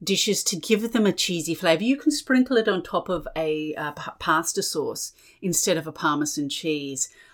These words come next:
When I make my cheesy sauce, which is made with, with, um, pumpkin and carrot and, um,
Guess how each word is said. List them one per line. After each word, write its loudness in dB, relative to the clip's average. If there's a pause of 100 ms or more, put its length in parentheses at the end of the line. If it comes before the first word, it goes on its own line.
(220)
When 4
I 4
make 4
my 4
cheesy -2
sauce, 0
which -4
is -6
made -2
with, -10 (140)
with, -6
um, -4
pumpkin -2
and -6
carrot -2
and, -4 (580)
um, -4